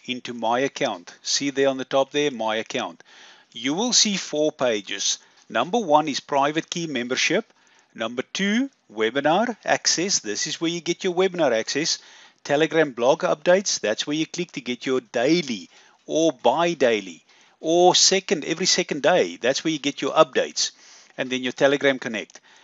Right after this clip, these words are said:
I'm going to run through all four of them quickly. When you click on this, you will see this is your Bitcoin and altcoin reports. Look at these page visits, guys. Six hundred and twenty-eight thousand page views.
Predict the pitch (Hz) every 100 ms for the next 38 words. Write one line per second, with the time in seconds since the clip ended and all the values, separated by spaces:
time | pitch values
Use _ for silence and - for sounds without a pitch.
0 | - - 214 233 220 196 135 147 - 139
1 | 131 - 139 156 156 - 151 139 120 113
2 | - 131 92 78 - _ _ _ 107 135
3 | 196 190 220 202 214 147 147 - - -
4 | 127 131 - 180 143 127 147 208 - 139
5 | - 156 - - 190 196 - 131 - 143
6 | - 139 131 113 - 92 - - - -
7 | - - - 196 208 185 - 185 180 170
8 | - - 127 135 117 - 101 95 - _
9 | _ _ _ - - - 226 233 - 143
10 | 156 165 160 - 110 - 156 156 160 139
11 | 135 - - - - 139 139 139 135 123
12 | 127 120 113 107 117 98 82 -